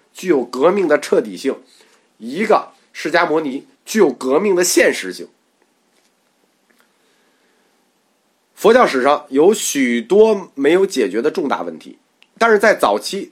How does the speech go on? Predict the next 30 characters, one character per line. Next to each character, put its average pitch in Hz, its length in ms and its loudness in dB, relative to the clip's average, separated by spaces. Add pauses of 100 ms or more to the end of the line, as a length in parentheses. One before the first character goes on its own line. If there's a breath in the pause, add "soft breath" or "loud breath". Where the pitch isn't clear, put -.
最 190 240 2
重 165 240 0
大 120 200 2
的 107 80 -4
一 107 100 -8
个 113 60 -10
问 110 160 -6
题 87 180 -16
就 - 140 -12
是 87 80 -12
提 - 120 -16
婆 85 140 -12
达 76 140 -10
多 82 140 -12
问 73 120 -16
题。 - 160 -20 (1700)
季 190 200 -6
先 151 280 2
生 110 280 -2
重 156 240 -4
新 196 200 -2
把 143 120 0
这 101 60 -6
个 104 80 -8
问 131 100 -4
题 110 140 -8
翻 175 240 0
了 131 100 0
出 - 160 -12
来 - 180 -14